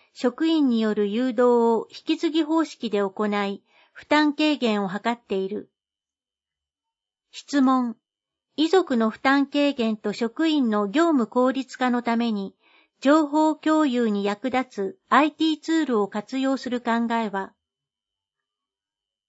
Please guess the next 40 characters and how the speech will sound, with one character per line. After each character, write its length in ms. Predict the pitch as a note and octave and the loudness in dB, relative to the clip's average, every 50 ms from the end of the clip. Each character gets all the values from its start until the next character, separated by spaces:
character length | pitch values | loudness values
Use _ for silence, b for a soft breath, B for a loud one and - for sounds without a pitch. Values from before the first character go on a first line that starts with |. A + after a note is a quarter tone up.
| _ _ | _ _
答 360 | - A#3+ A3+ - C4+ C4 B3 A3 | -6 -6 -4 -2 -2 -2 -2 -2
え。 160 | G3 G#3+ - _ _ _ _ _ _ _ _ _ _ _ _ _ _ | -6 -10 -14 _ _ _ _ _ _ _ _ _ _ _ _ _ _
国 300 | - - C4+ C4+ D4+ D4+ | -2 2 4 4 4 4
が 120 | D#4 D#4 D4+ | 2 2 2
開 240 | D#4 D4+ D4+ D4 | 2 0 0 0
発 300 | C4+ C#4+ C#4+ C#4+ - C#4 | 0 -4 -4 -4 -6 -8
し 160 | C4 - - _ | -8 -10 -8 _
た 280 | - B3 B3 A#3+ b b b b b b _ | -4 -2 -2 -4 b b b b b b _
お 80 | - A3+ | -4 -4
悔 180 | - - E4 | -2 0 0
や 160 | D#4+ E4+ E4+ E4 | 0 2 2 2
み 200 | E4 E4+ E4 - | 0 0 -2 0
コ 200 | - E4 E4 E4 | 0 2 4 4
ー 60 | D#4+ | 4
ナ 260 | C4 A#3+ A#3 A3+ G#3+ | 2 2 2 0 0
ー 20 | G#3 | -2
設 260 | - - G#3+ G#3+ - _ _ | -2 -4 -4 -4 -4 _ _
置 100 | - C#4 C4+ | -4 -4 -4
自 160 | A3+ A#3+ A#3+ | -4 -6 -8
治 180 | - - - - | -10 -12 -6 -2
体 240 | B3+ B3+ B3+ B3+ | 0 0 2 0
支 220 | - - - A#3 A#3+ | -2 -4 -4 -2 0
援 240 | B3+ C4 B3+ B3+ B3 | 0 0 0 0 0
ナ 120 | B3+ B3 | 0 -2
ビ 140 | G#3+ G#3+ G3+ | -2 -4 -4
や、 240 | G3 G3 G3 F#3+ b b b b b b b b _ - - | -4 -4 -4 -6 b b b b b b b b _ -2 2
表 240 | D4 D#4+ E4 D#4+ | 4 4 4 2
計 220 | - D#4 D#4 D4+ C#4+ | 0 0 0 0 0
算 260 | - D4 C#4 C#4+ C#4 | 0 2 2 2 2
ソ 140 | C#4 D4 D4 | 0 -2 -4
フ 120 | - - | -4 -4
ト 160 | - G#3+ G#3 | -4 -4 -4
等 320 | G3+ - C4 C4 B3+ A#3+ A3+ | -2 0 0 2 2 2 2
を 80 | G3+ | 0
利 180 | G3+ G3+ G#3+ A3 | 0 -2 -2 0
用 180 | A#3+ B3+ C4 A#3 | 0 0 0 -2
す 120 | - C4 | -4 -6
る 120 | A#3 B3+ | -6 -6
際 320 | A#3+ - B3+ B3 B3 A#3 G#3+ | -4 -2 -2 -2 0 -2 -2
の 240 | G3+ G3+ G3 A3 | -2 -4 -6 -8